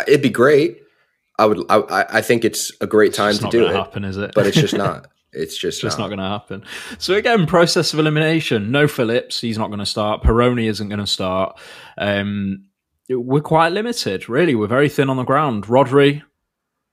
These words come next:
Speaker 2: is gonna start, of course. Kovacic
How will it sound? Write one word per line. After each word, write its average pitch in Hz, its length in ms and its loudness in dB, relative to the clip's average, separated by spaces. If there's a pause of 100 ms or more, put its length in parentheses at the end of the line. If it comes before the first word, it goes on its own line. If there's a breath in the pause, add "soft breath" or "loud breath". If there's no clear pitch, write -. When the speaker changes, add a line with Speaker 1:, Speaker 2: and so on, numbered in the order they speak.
(200)
Speaker 2:
is 110 120 -6
gonna 107 200 -2
start, 104 400 -2 (300)
of 113 120 -10
course. - 540 -4 (760 soft breath)
Kovacic - 880 0